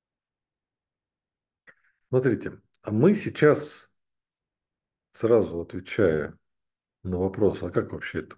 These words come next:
причём здесь данные, да, причём здесь, э, э, как бы управление данными, информационная архитектура, и причём здесь Kinevin Framework, да, а, давайте с,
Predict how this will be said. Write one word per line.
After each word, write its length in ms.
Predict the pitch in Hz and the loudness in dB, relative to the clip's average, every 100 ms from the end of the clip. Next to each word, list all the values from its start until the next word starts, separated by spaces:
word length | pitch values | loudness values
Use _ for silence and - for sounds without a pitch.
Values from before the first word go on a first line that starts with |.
| _ | _
причём 360 | 98 - 85 | -18 -14 -12
здесь 120 | 80 82 | -12 0
данные, 440 | 139 185 151 95 | 2 2 -2 -4
да, 220 | 76 127 | -4 -6
причём 380 | - - 92 80 | -8 -14 -12 -10
здесь, 300 | 73 - - | -12 -16 -16
э, 140 | - 82 - - - - - _ - | -16 -16 -18 -20 -20 -20 -20 _ -12
э, 600 | - 80 78 76 76 76 | -8 -6 -6 -8 -8 -10
как 100 | 82 | -10
бы 100 | 80 | -10
управление 520 | 80 90 92 101 92 90 | -4 0 2 2 2 4
данными, 600 | 117 143 127 113 107 98 | 4 6 4 2 2 0
информационная 600 | 85 92 85 101 95 90 | -2 -8 -8 -2 -2 -2
архитектура, 440 | 87 - - 98 | -6 -10 -4 -2
и 40 | 80 | -2
причём 320 | - 95 87 | -4 -4 -4
здесь 140 | 80 _ _ _ - | -8 _ _ _ -4
Kinevin 360 | 98 95 85 80 | 0 2 0 0
Framework, 500 | 131 165 156 87 - - - - - - | 2 4 2 -4 -8 -18 -16 -16 -16 -6
да, 280 | 107 123 120 - - - - | 0 0 0 -10 -16 -12 -2
а, 360 | 92 90 82 | 2 4 2
давайте 680 | 82 78 98 92 101 120 - | 0 -4 -4 2 4 4 0
с, 360 | - - _ | -12 -20 _